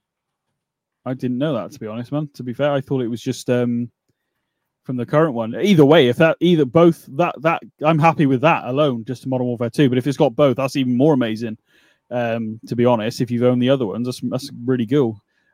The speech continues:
Um, I have enjoyed the raid stuff on the new game,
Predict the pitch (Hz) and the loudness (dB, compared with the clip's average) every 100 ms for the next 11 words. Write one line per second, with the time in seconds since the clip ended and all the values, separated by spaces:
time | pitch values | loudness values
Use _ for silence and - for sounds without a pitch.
0 | - 139 147 143 135 _ _ _ _ _ | -4 0 2 0 -6 _ _ _ _ _
1 | _ _ _ _ - _ - - 165 185 | _ _ _ _ -20 _ -20 -2 4 4
2 | 175 147 160 156 151 147 185 175 170 160 | 4 0 0 2 4 4 4 4 0 2
3 | 156 147 - - 127 135 127 127 123 113 | 4 2 -2 -4 -4 -2 -4 0 -2 -2
4 | 104 117 | -4 -6